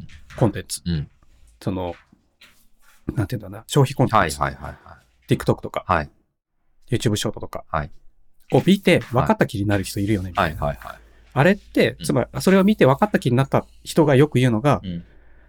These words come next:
Speaker 1: 「あの人の言語化すげえ」みたいな。
Speaker 2: あー、なるほど。はい。
Speaker 1: そこで言語化って言葉が出てくるらしいね。
Speaker 2: あー、なるほどなるほど。
Speaker 1: なんかあんまりそう思ったことがないから。
Speaker 2: なんか言語化っていう言葉すごくみんなが言うようになったし、耳にするようになりましたね。この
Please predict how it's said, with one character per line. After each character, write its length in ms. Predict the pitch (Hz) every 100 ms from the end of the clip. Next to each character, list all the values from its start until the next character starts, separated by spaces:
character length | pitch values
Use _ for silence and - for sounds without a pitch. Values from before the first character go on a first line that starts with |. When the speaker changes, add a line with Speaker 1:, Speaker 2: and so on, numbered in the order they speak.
| -
Speaker 1:
「あ 100 | 117
の 80 | 127
人 160 | 131
の 80 | 107
言 180 | 101 101
語 100 | 98
化 120 | 101
す 160 | - 101
げ 80 | 101
え」 20 | 92
み 40 |
た 100 | -
い 20 |
な。 60 | 135
Speaker 2:
あ 40 |
ー、 440 | 143 135 123 113 95
な 100 | 87
る 60 |
ほ 100 | 85
ど。 120 | 90 85
は 180 | 104 90
い。 60 | -
Speaker 1:
そ 140 | -
こ 100 | 185
で 80 | 226
言 180 | 131 123
語 120 | 120
化 80 | 123
っ 40 | 120
て 80 |
言 140 | 104 110
葉 60 |
が 80 | 98
出 100 | 95
て 60 | 107
く 80 | 127
る 60 | 131
ら 100 | 110
し 60 |
い 40 | 98
ね。 60 |
Speaker 2:
あ 0 |
ー、 0 |
な 40 | 92
る 40 |
ほ 60 | 95
ど 80 | 87
な 60 | 82
る 80 | 71
ほ 80 | 73
ど。 120 | 71 - - - - - -
Speaker 1:
な 80 | -
ん 40 | -
か 60 |
あ 20 | 190
ん 60 |
ま 60 | 202
り 60 |
そ 100 | 190
う 60 | -
思 120 | 151
っ 40 | 196
た 100 | 120
こ 100 | 107
と 60 |
が 60 | 101
な 100 | 104
い 60 |
か 100 | 98 98
ら。 120 | 101
Speaker 2:
な 80 | 95
ん 20 |
か 60 | 85
言 260 | - 165 196
語 140 | 190
化 120 | 190
っ 60 | 196
て 220 | _ -
い 80 | 185
う 60 | 170
言 260 | 170 165
葉 80 | 143
す 340 | - - 107 98
ご 160 | 190
く 220 | - -
み 160 | 120 104
ん 120 | 101
な 160 | 104 90
が 280 | 85 78 65
言 220 | 65 85
う 40 | 87
よ 140 | 85
う 40 | 80
に 40 |
な 80 | 73
っ 80 | -
た 100 | 73
し、 140 | -
耳 240 | 80 85
に 60 | 82
す 120 | -
る 40 | 76
よ 20 |
う 40 |
に 20 |
な 80 | 71
り 80 | 73
ま 100 | 76
し 80 | -
た 80 | 69
ね。 80 |
こ 140 | 71 -
の 160 | 80